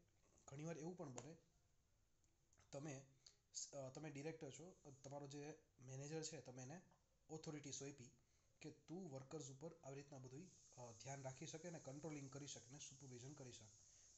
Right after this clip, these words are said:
એવું બની શકે કે વર્કર્સ હોય ઈ તમારું માનતા હોય ને મેનેજર્સનું ન માનતા હોય, કે એ લોકો વચ્ચે માઇન્ડનું coordination ન હોય, એવું પણ બની શકે.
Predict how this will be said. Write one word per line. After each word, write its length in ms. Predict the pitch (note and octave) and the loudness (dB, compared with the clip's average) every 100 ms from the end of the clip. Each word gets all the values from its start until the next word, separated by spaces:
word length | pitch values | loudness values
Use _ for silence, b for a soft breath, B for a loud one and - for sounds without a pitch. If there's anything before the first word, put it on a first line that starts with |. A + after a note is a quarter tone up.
| G3 | 2
એવું 120 | G#3 | 6
બની 200 | G3+ G#3+ | 6 6
શકે 240 | F#3 D#3+ D3+ | 4 2 2
કે 120 | D3+ | 2
વર્કર્સ 440 | C3 - E3+ D#3+ | 2 2 2 2
હોય 160 | E3+ D3 | 2 2
ઈ 20 | |
તમારું 380 | D3+ D#3+ E3 D#3+ | 2 6 6 6
માનતા 300 | D3+ E3+ D#3 | 4 4 2
હોય 200 | C3+ C3 | 2 2
ને 120 | D3 | 0
મેનેજર્સનું 640 | C3 C3+ C3 B2 - D3 | 0 0 0 -2 -2 0
ન 140 | F3+ C#3 | 2 2
માનતા 280 | A#2+ A2 | 0 -2
હોય, 160 | A2 G#2 - B B B - | -6 -8 -10 B B B 0
કે 60 | |
એ 100 | D#3 | 4
લોકો 240 | E3 E3 D#3 | 6 6 4
વચ્ચે 280 | D#3 D#3 D#3 B B - | 6 4 2 B B -2
માઇન્ડનું 460 | C3+ D3 D#3 D3+ D3+ | 2 4 4 2 2
coordination 540 | D3+ D#3 D3+ D3+ F3 | 4 4 4 2 2
ન 140 | F3 F#3 | 2 4
હોય, 300 | E3 B2+ A2+ | 4 2 0
એવું 200 | C#3 C#3+ | -2 -2
પણ 160 | B2 | -2
બની 160 | A#2+ A#2 | -2 -2
શકે. 260 | - - | -4 -6